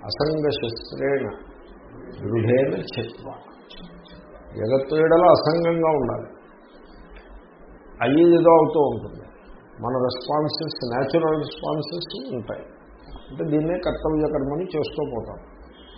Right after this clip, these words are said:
జగత్తు యొక్క కారణం ఏమిటి, దాని మీద దృష్టి పెట్టాలి. జగత్తు మీద దృష్టి పెట్టకూడదు. జగత్తు యొక్క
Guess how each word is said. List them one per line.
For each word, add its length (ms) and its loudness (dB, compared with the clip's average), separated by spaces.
జగత్తు 360 2
యొక్క 180 2
కారణం 520 6
ఏమిటి, 400 6
దాని 260 8
మీద 140 0
దృష్టి 360 -2
పెట్టాలి. 360 -12
జగత్తు 320 0
మీద 100 0
దృష్టి 260 -2
పెట్టకూడదు. 420 -10
జగత్తు 340 0
యొక్క 240 2